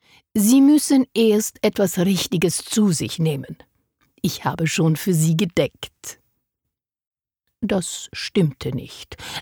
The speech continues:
ließ sich aber schnell nachholen, so dass aus der frommen Lüge im Nu Wahrheit geworden war. „Der Mitarbeiter meines Schwiegers Schwiegersohns wird auch gleich da sein.“ Das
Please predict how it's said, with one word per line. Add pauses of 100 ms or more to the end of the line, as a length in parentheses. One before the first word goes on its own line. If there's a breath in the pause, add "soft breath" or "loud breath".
ließ
sich
aber
schnell
nachholen, (320 loud breath)
so
dass
aus
der
frommen
Lüge (140)
im
Nu (300)
Wahrheit
geworden
war. (1700)
„Der
Mitarbeiter
meines
Schwiegers
Schwiegersohns
wird (180)
auch
gleich
da
sein.“ (1400)
Das